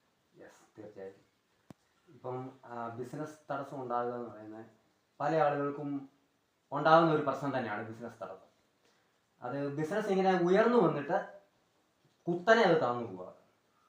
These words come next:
അങ്ങനെ ഒരു പ്രോബ്ലം സംഭവിക്കുക. അതുപോലെ തന്നെ, ആ, തൊഴിൽ തടസ്സങ്ങൾ, വിദ്യാഭ്യാസം ഉണ്ടെങ്കിലും, ആ, തൊഴിൽ കിട്ടാതെ വരിക. പല ആളും പി എസ് സി എഴുതിയിട്ട്,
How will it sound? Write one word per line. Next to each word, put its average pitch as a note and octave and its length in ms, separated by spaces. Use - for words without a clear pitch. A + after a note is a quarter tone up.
അങ്ങനെ E3 180
ഒരു D3+ 60
പ്രോബ്ലം C#3 380
സംഭവിക്കുക. F#2 460
അതുപോലെ F3+ 380
തന്നെ, D#3 420
ആ, C3+ 280
തൊഴിൽ F3 240
തടസ്സങ്ങൾ, G#2 460
വിദ്യാഭ്യാസം F3+ 600
ഉണ്ടെങ്കിലും, C#3+ 480
ആ, A#2+ 140
തൊഴിൽ C#3 240
കിട്ടാതെ D3 460
വരിക. - 180
പല C#3 140
ആളും D3 200
പി D3 120
എസ് D#3+ 180
സി F3 60
എഴുതിയിട്ട്, B2+ 580